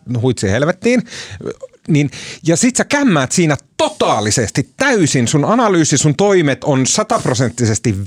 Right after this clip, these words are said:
väärin. Siinä on niinku ne ääripäät tässä rajassa. Mutta missä kulkee se niinku anteeksi annon, se niinku, että hei, menneet on menneitä, että katsotaan eteenpäin. Missä kulkee se raja? Kuka on silleen aina vastuussa ja kelle voidaan olla silleen,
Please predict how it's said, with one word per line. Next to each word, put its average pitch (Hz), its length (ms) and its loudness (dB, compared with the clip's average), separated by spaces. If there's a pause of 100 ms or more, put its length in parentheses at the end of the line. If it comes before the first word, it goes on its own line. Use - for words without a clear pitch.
väärin. 135 580 -2 (200)
Siinä 247 280 2
on 160 80 2
niinku 139 160 0
ne 131 140 0
ääripäät 117 540 -2
tässä 120 240 -2
rajassa. 117 460 0 (300)
Mutta 175 180 -2
missä 285 320 2
kulkee 214 460 0
se 139 140 0
niinku 131 280 0
anteeksi 160 540 0
annon, 113 420 2
se 110 140 0
niinku, 107 340 0
että 104 220 0
hei, 175 140 2
menneet 156 400 0
on 123 80 2
menneitä, 107 500 0
että 92 120 -6
katsotaan 107 440 0
eteenpäin. 98 360 -2
Missä 247 240 2
kulkee 175 460 0
se 120 120 0
raja? 117 400 2
Kuka 233 240 -2
on 139 200 0
silleen 123 320 0
aina 165 320 0
vastuussa 127 500 -2
ja 107 80 0 (260)
kelle 180 280 2
voidaan 110 320 0
olla 107 160 0
silleen, 110 260 0